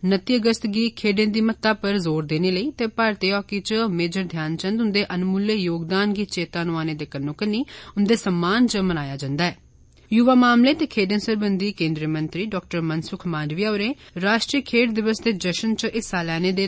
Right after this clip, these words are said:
तौरा पर सभनें गी बाह्र खेड्ढने आह्ली खेड्डें च घट्टोघट्ट इक घैंटे लेई हिस्सा लैने दा आह्वान कीता। पेरिस च पैरा ओलंपिक खेड्डां बीह् सौ चौबी दा औपचारिक तौरा पर उद्घाटन होई गेआ ऐ। उद्घाटनी समारोह दा आयोजन Avenue des Champs Elysees ते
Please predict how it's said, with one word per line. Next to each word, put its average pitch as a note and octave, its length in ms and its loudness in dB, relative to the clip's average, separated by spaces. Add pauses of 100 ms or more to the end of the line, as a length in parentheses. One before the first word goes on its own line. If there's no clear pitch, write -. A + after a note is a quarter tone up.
(100)
तौरा F3+ 240 -2
पर A3+ 260 -4 (160)
सभनें A#3+ 440 2
गी - 140 -8 (220)
बाह्र G#3 380 0
खेड्ढने A3+ 360 -2
आह्ली A3 240 0
खेड्डें F#3+ 340 -2
च A3 240 -2
घट्टोघट्ट A3+ 520 -2 (180)
इक G3+ 160 -8
घैंटे A3 380 -2
लेई G#3+ 260 0
हिस्सा G#3+ 260 -2
लैने F3 280 0
दा D3+ 200 -2 (240)
आह्वान F3 320 -2
कीता। D3 400 -4 (460)
पेरिस C#4 360 6
च D#4 240 4
पैरा A3+ 300 4
ओलंपिक G#3+ 360 0
खेड्डां A3 320 0
बीह् G3+ 160 0
सौ A3+ 160 0
चौबी G3 280 0
दा G#3+ 120 0
औपचारिक F3+ 460 0
तौरा F#3+ 240 0
पर G#3 180 -2
उद्घाटन F#3+ 440 0
होई G3 120 4
गेआ E3+ 180 -2
ऐ। A3 100 -4
उद्घाटनी A3 540 0
समारोह F3 460 0
दा G#3 140 0
आयोजन G3 520 2
Avenue F#3 460 0
des F#3+ 280 -2
Champs E3+ 460 -2
Elysees E3 680 -4
ते G3+ 140 2